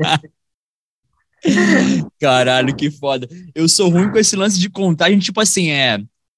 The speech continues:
tem que fazer alguma gig, né? Faz tempo que eu não faço gig, mas quando eu tinha que tirar alguma música, aí sabe, tipo assim, tu tá ouvindo a música e tá pensando, "Tá, beleza, um, dois, três, quatro, um." Aí tu tá pensando pra conseguir subdividir ela, né? Tipo assim, o verso, o refrão.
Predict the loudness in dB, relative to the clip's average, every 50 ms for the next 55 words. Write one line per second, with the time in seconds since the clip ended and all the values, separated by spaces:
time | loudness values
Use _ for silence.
0 | _ _ -4 -2 0 0 2 0 0 2 2 0 2 2 0 0 2 0 0 0
1 | 0 -2 -2 -2 -4 -4 -4 -6 -6 -4 -4 -4 -2 -2 -4 -4 -4 -6 -6 -4
2 | -4 -4 -4 -2 -4 -4 -2 -2 -4 -6 -2 0 0 0 0 0 0 -2 0 0
3 | 2 2 2 2 0 -2 -6 -14 -14 _ _ _ _ _ _ _ _ _ _ _
4 | -4 -2 0 0 2 0 0 -2 -4 -2 -2 0 0 2 0 0 2 0 0 0
5 | 0 0 0 0 0 2 2 2 0 0 -2 -4 -4 -4 -4 -2 -2 -2 -4 -2
6 | -2 -2 -2 -2 -2 -2 -2 -4 -4 -6 -6 -6 -4 -4 -4 -4 -4 -4 -4 -4
7 | -4 -4 -4 -4 -6 -8 -8 -8 -6 -4 -4 -4 -4 -6 -8 -6 -4 -2 0 0
8 | -2 -2 -4 -8 -10 -8 -8 -6 -4 -4 -4 -4 -6 -4 -4 -4 -2 0 0 -2
9 | 0 0 -2 -2 0 0 -2 -2 -2 -2 -2 0 0 0 0 -2 0 0 0 2
10 | 2 2 2 2 0 0 0 0 2 2 2 0 -2 -4 -6 -6 -6 -6 -4 -4
11 | -2 0 0 2 2 2 2 2 0 -2 -4 -2 -2 -2 -2 -2 -4 -4 -4 -4
12 | -4